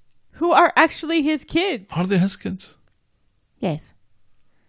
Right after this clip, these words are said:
Speaker 1: David's kids are David's kids.
Speaker 2: Max isn't his.
Speaker 1: No, Max is, Max is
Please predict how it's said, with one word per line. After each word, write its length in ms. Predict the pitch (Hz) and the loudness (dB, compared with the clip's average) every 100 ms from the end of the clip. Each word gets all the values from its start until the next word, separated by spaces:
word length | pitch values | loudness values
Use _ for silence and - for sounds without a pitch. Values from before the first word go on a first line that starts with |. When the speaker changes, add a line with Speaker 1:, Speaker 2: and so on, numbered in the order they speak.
| _ _ _ _ _ _ _ _ _ _ | _ _ _ _ _ _ _ _ _ _
Speaker 1:
David's 280 | 285 349 - | 0 0 0
kids 220 | - 208 | -2 0
are 40 | 220 | 0
David's 320 | 180 170 - | -2 -4 -6
kids. 300 | 359 190 135 | -4 -4 0
Speaker 2:
Max 320 | 147 190 220 | 0 0 -4
isn't 240 | 117 113 | -6 -8
his. 380 | - 107 - - _ _ _ _ _ _ _ | -12 -12 -14 -20 _ _ _ _ _ _ _
Speaker 1:
No, 140 | 330 294 | 0 4
Max 300 | 277 277 - | 4 2 0
is, 340 | 311 - - _ - | -4 -6 -20 _ -12
Max 320 | - 269 269 | 0 2 2
is 280 | 294 262 - | -4 -4 -8